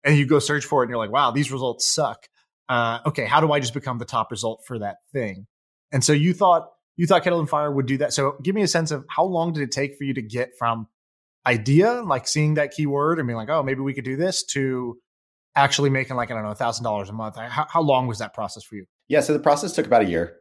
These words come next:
Speaker 2: Most of it was because I'd never done a physical product before. And so it was, like, just bumbling around in the dark, like, trying to find someone that could make this stuff,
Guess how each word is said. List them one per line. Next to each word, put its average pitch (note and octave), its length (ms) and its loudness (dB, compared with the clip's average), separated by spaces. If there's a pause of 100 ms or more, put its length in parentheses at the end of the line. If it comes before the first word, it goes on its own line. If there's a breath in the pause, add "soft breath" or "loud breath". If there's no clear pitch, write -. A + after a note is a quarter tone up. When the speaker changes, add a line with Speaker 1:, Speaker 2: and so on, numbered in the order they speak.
(120)
Speaker 2:
Most B2 260 4
of B2 80 0
it B2 100 6
was G#2+ 140 0
because G2 480 2
I'd G2+ 160 2
never F#2+ 300 2
done F2 520 -2
a G#2 60 -2
physical F#2+ 300 -4
product D#2+ 380 0
before. G#2+ 440 -2 (220 soft breath)
And G2+ 160 2
so G#2+ 220 6
it - 20 6
was, G2 140 -2
like, F#2 340 2 (180 soft breath)
just D#2 240 -4
bumbling A2+ 400 4
around F#2+ 240 2
in G2 60 2
the F#2+ 80 -2
dark, F2+ 420 2
like, F2+ 160 0
trying G2 200 2
to F#2 60 -2
find F2+ 240 0
someone F2+ 260 -2
that F2 100 -2
could F#2 100 -6
make F2 260 -2
this F#2 200 -4
stuff, F2 460 2